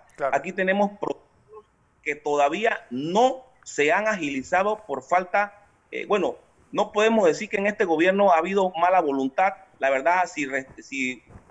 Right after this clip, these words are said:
Speaker 2: eh, sumamos y restamos el tiempo de pandemia y el tiempo que tenemos de trabajo,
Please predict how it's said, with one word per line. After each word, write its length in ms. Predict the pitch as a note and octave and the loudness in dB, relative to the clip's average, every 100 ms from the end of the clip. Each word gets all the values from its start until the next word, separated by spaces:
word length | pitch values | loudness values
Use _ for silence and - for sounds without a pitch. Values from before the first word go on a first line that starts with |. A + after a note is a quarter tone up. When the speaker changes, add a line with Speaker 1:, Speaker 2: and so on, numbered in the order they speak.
| - | -6
Speaker 2:
eh, 280 | B2+ C3 B2 | -2 -2 -4
sumamos 600 | - - D#3 G3 G#3 F#3+ | -6 -6 0 0 2 0
y 60 | |
restamos 540 | D3 C#3+ - F3 G3+ G3+ - _ _ | -2 -2 0 0 0 -2 -10 _ _
el 160 | B2 B2 | -6 -4
tiempo 320 | F#3 G3 F#3+ | -6 0 2
de 80 | F3 | 2
pandemia 440 | D3 C#3+ F#3 G3 | 2 0 0 0
y 20 | D#3 | 0
el 120 | C3+ | 0
tiempo 300 | E3 F3+ E3 | -2 -2 -2
que 100 | D3 | -2
tenemos 340 | C#3+ E3 F#3 | 0 0 2
de 100 | E3 | 2
trabajo, 500 | D#3 C3+ E3 F#3+ F#3+ | 2 4 4 4 0